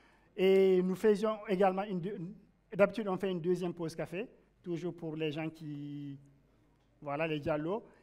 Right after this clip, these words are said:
Et après, vers la fin, nous faisons l'atelier le plus intéressant, c'est être créatif avec son téléphone. Aujourd'hui, tout ce que vous avez, tout ce dont vous avez besoin pour créer du contenu de qualité se trouve ici.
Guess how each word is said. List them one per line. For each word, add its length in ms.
Et 80
après, 440
vers 180
la 140
fin, 160
nous 160
faisons 600
l'atelier 600
le 80
plus 240
intéressant, 540
c'est 320
être 180
créatif 720
avec 300
son 180
téléphone. 400
Aujourd'hui, 680
tout 100
ce 120
que 120
vous 300
avez, 340
tout 100
ce 140
dont 80
vous 120
avez 120
besoin 260
pour 180
créer 220
du 80
contenu 340
de 80
qualité 360
se 100
trouve 400
ici. 300